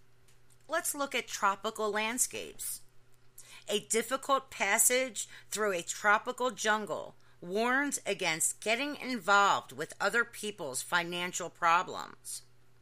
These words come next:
Getting caught in an undergrowth is an omen of foolish romantic entanglement. To be stranded on a tropical island signifies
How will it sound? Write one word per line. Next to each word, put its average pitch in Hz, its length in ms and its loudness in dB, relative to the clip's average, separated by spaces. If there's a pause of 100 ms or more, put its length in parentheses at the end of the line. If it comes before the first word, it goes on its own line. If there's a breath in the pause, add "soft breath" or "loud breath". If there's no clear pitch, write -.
(260 soft breath)
Getting 254 300 0
caught 240 480 4 (160)
in 190 140 -4
an 170 200 -4
undergrowth 208 840 2 (320 loud breath)
is 180 160 -4
an 190 160 -6 (140)
omen 240 500 0
of 226 140 -2
foolish 262 760 -4
romantic 165 800 -2 (240 soft breath)
entanglement. 180 1000 -4 (840)
To 269 100 -2
be 254 160 -4
stranded 254 840 0
on 196 120 -2
a 180 80 -2
tropical 208 640 0
island 202 640 4 (240 loud breath)
signifies 196 840 2